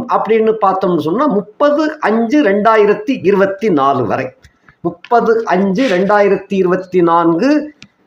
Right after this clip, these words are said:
அஹ், பிற்பகல் மூன்று மணி முப்பத்தேழு நிமிஷம் வரைக்கும் இந்த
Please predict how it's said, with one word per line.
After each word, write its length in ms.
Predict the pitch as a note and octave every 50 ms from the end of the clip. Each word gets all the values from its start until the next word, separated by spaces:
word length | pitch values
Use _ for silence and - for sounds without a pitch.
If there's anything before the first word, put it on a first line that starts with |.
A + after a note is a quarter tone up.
| _ _ -
அஹ், 220 | F3 F#3+ F#3+ F#3+ F#3
பிற்பகல் 580 | F#3+ C4 C4 B3 - C4 A#3+ - A3 A3 G3 F#3
மூன்று 360 | F3+ G#3 B3 B3+ A#3 G3+ A3 G#3
மணி 240 | F#3 F#3+ G#3+ A3+ A3
முப்பத்தேழு 680 | F3 - - - D4+ D#4 D#4 - D4 C#4 B3+ A#3 G#3+
நிமிஷம் 480 | G3+ G3+ G3 F#3+ F3+ - G3+ F3+ E3+ D#3+ D3 C3
வரைக்கும் 520 | B2+ - E3 F#3+ F#3+ F#3 - B3+ C4+ C#4 C4 A3+
இந்த 240 | F#3+ F3+ F3 D#3+